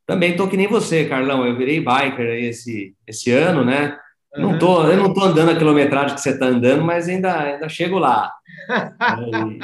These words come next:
Speaker 1: E, e, e é muito bom, né? Eu acho que, é, te dá uma forma física diferente, né? Além de ser uma atividade prazerosa,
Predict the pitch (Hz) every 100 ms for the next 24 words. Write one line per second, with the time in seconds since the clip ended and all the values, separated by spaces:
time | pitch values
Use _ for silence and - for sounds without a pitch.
0 | - 113 107 107 104 101 101 104 131 185
1 | - 165 147 127 135 127 117 - 123 120
2 | 113 101 95 _ _ _ _ - 95 95
3 | 113 117 139 135 131 131 117 131 123 127
4 | 120 - 120 120 165 170 127 127 117 110
5 | 123 120 123 117 123 120 117 120 113 110
6 | 113 110 135 151 110